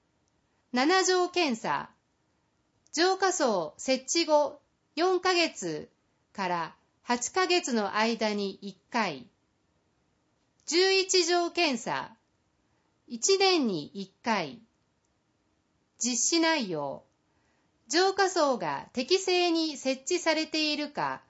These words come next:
保守点検や清掃等の維持管理が適正に行われているか、浄化槽の機能が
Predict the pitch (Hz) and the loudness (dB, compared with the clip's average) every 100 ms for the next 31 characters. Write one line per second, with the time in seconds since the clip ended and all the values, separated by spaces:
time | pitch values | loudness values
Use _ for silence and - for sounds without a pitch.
0 | _ _ _ _ - 262 370 392 392 370 | _ _ _ _ -4 0 2 4 2 2
1 | 294 233 185 147 139 - - - 359 381 | 0 -2 -2 -4 -6 -10 -20 -2 0 2
2 | 370 359 349 339 339 359 339 233 156 143 | 0 2 2 0 -2 0 0 0 -4 -8
3 | - _ 254 339 370 370 359 311 233 160 | -12 _ -2 0 2 2 2 0 -2 -4
4 | 131 - _ - 254 359 370 359 349 330 | -6 -10 _ -6 2 2 2 2 2 2
5 | 320 311 - 220 220 320 320 311 311 311 | 0 -2 -6 -6 0 2 2 2 0 -2
6 | 311 302 294 294 294 165 135 - _ _ | -2 -2 -2 -6 -6 -6 -6 -10 _ _
7 | 240 349 381 403 392 359 302 247 202 302 | 0 2 2 2 0 2 2 0 -2 -2
8 | 311 277 226 170 147 135 | 0 0 -2 -2 -4 -6